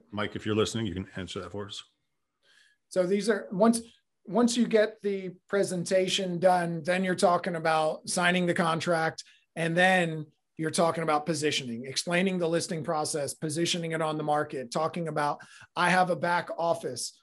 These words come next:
Speaker 2: My team is going to input this. You're gonna be receiving some emails from my team," and talking about all of those, those key points of the closing and then the positioning, and talking from,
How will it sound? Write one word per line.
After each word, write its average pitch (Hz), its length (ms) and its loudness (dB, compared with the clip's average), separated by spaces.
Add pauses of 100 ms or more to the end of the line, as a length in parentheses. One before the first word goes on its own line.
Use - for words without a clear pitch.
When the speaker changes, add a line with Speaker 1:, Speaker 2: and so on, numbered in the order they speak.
(160)
Speaker 2:
My 160 240 0
team 214 440 4
is 170 120 0
going 170 260 0
to 208 160 -4
input 170 440 0
this. 143 220 -2
You're 151 120 -4
gonna 170 200 2
be 180 220 2
receiving 175 480 2
some 170 200 0
emails 175 380 0
from 160 200 -4
my 151 180 -4
team," 160 380 -2
and 135 120 -10
talking 165 400 -4
about 147 300 -6
all 160 240 -2
of 156 80 -8
those, 156 300 -4 (280)
those 196 300 4
key 185 240 -4
points 160 440 -6
of 151 320 -4
the 151 100 -2
closing 180 600 2
and 160 160 -8
then 160 140 -6
the 151 80 -4
positioning, 156 600 -4
and 139 100 -10
talking 175 540 -4
from, 165 560 -2